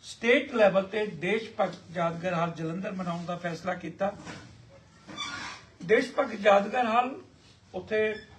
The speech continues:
ਕੋਈ ਬੜੀ ਰੈਲੀ ਤਾਂ ਹੈ ਨਹੀਂ, ਕਿਉਂਕਿ ਤੁਹਾਨੂੰ ਪਤਾ ਉਸ ਹਾਲ ਦੀ ਕਪੈਸਿਟੀ ਦਾ, ਪਰੰਤੂ ਇੱਕ ਮੈਸੇਜ ਅਸੀਂ ਵੱਡਾ ਦੇਣਾ ਚਾਹੁੰਦੇ। ਉਸ ਦਿਨ ਦਾ ਜਿਹੜਾ ਆਪਾਂ ਨੇ ਸਬਜੈਕਟ ਰੱਖਿਆ,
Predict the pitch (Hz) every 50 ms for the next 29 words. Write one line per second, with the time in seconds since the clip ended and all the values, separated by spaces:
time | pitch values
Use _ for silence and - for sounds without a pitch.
0 | - - - - - - 208 208 185 165 190 196 220 226 208 208 208 208 226 247
1 | 247 262 254 226 226 240 247 240 175 - - - - - - - - 196 202 233
2 | 226 - 214 202 202 214 - 202 196 - 233 220 220 208 - 196 175 170 175 165
3 | 175 196 190 - 190 - 180 160 - - 185 185 185 226 - - - - - -
4 | - - - - - - - - - - - - 233 262 269 262 311 320 311 -
5 | - 240 208 214 226 220 - - 277 311 302 294 285 285 294 285 262 262 247 -
6 | 202 202 196 202 196 190 185 170 - 175 160 - - - - - - - - -
7 | - - - - - - - - - - - - - - - - - - - -
8 | 214 220 220 220 262 269 262 254 254 269 269 262 - 233 226 240 240 - - 247
9 | 240 240 247 247 - - - 196 175 180 180 240 247 - - 226 202 - - 196
10 | 196 196 202